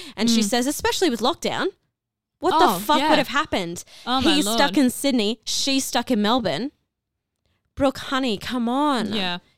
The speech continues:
Speaker 1: You have to be on the ground in love. Um, and also she says quality time is her primary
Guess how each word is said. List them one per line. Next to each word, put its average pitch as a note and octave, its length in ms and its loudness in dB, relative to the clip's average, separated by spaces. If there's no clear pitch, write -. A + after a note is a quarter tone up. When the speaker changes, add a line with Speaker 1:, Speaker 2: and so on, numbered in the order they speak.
Speaker 1:
You A3+ 140 0
have - 500 -6
to C4+ 380 -2
be D4 220 4
on C4 240 6
the A#3 100 2
ground G#3+ 1000 -4
in G#3+ 260 -2
love. F3+ 600 -6
Um, A3+ 440 0
and C4 180 -2
also D4 380 0
she B3 200 -2
says A#3 220 -2
quality D4+ 420 0
time A#3+ 320 -2
is A3 140 -4
her A#3 120 -2
primary F#3 1040 -8